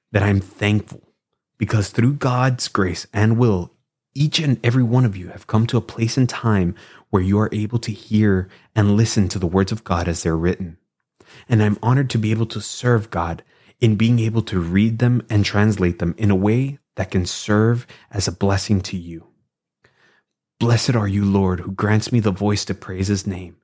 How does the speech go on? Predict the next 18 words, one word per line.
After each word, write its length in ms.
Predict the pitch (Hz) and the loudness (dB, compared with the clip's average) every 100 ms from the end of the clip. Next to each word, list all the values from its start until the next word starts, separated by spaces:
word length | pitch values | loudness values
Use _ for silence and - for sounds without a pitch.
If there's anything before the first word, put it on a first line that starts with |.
| _ _ - | _ _ -2
and 140 | 110 | -2
to 80 | - | 0
share 240 | - 117 104 | 0 2 2
whatever 380 | 101 101 113 | 2 2 4
meaning 520 | 135 127 127 101 87 82 | 4 4 4 2 0 -6
or 100 | 95 | -2
message 600 | 90 92 101 - 82 - _ _ | 2 4 2 -2 -10 -14 _ _
he 160 | - 107 | 0 0
is 140 | 101 | 0
trying 260 | - 107 104 | -4 0 0
to 100 | 107 | -2
give 280 | 110 95 | -2 -2
you. 180 | - - _ _ _ _ _ - - | -4 -20 _ _ _ _ _ -20 -4
May 100 | 120 | 0
God's 400 | 113 113 117 123 | 0 2 2 0
words 360 | 110 110 98 - | 0 0 0 -2
lift, 500 | 90 110 113 - - _ _ _ | -4 0 0 -2 -16 _ _ _
encourage, 800 | - 104 98 - 120 107 95 90 | 0 0 0 -4 0 2 2 -2